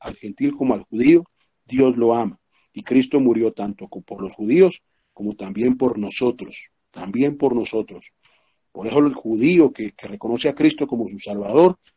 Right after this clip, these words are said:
es justificado, pero el judío que todavía se apega a la ley y no, hermano,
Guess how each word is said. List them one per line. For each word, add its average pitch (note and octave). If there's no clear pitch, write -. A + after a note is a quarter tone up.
es D3
justificado, C#3
pero A2
el G#2
judío D#3+
que A#2
todavía A2
se -
apega D#3+
a F#3+
la F#3
ley B2+
y A2+
no, C#3+
hermano, C3+